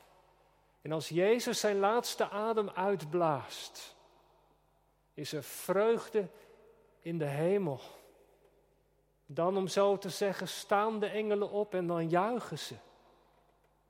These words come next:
Als "het is volbracht" heeft geklonken. Er is verzoening gedaan. Hij is tot het bittere einde trouw gebleven. De toorn van God is gedragen.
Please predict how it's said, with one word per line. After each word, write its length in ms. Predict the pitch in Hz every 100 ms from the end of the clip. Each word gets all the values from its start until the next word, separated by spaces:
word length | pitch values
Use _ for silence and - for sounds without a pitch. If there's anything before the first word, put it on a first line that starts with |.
| _ _ _ _ _
Als 280 | - 147 -
"het 220 | 170 175
is 180 | 180 -
volbracht" 600 | 180 160 139 175 196 -
heeft 360 | 175 180 165 -
geklonken. 760 | - 165 - 190 226 196 - - - _ _ _ _ _ _ _ _ _ _
Er 140 | - 165
is 140 | 170
verzoening 680 | - 180 - 240 240 180 -
gedaan. 420 | 170 156 156 151 - -
Hij 140 | - 175
is 120 | 165
tot 180 | 208 190
het 240 | 185 127
bittere 380 | 196 226 220 202
einde 560 | - 196 214 208 190
trouw 380 | - 214 233 247
gebleven. 840 | - - 156 160 156 131 - - - - - _ _ _ _
De 180 | - -
toorn 400 | 208 214 226 214
van 160 | - 196
God 260 | - 208
is 180 | 202 -
gedragen. 720 | - 165 170 180 185 - -